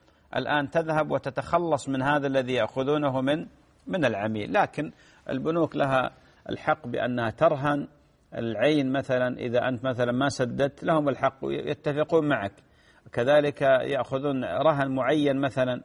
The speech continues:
إما أن يرهنوا السيارة أو يأخذون رهن منك مثلًا، أو مثلًا يتوثقون من راتبك، وهذا في الغالب بأنه ما يحصل تأخر، لأنه يكون استقطاع، آه، طبيعي، استقطاع،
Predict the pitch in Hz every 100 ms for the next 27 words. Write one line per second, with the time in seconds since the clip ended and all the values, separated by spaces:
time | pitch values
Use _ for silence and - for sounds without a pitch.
0 | - _ - 151 160 143 151 139 135 139
1 | - 139 135 131 120 117 131 120 139 143
2 | 143 151 131 131 131 139 - 139 131 127
3 | 123 - _ _ _ - 131 147 151 131
4 | 143 143 135 135 127 - - _ _ -
5 | 127 143 143 - 143 - 151 139 131 131
6 | 131 127 151 135 120 - _ _ _ 123
7 | 151 165 160 180 156 123 127 156 143 139
8 | 143 151 185 190 - 139 123 135 120 85
9 | 117 127 127 143 147 - 143 - 165 151
10 | - 147 - - 165 175 147 _ _ _
11 | _ - 127 120 143 156 156 107 98 -
12 | 135 - 156 160 151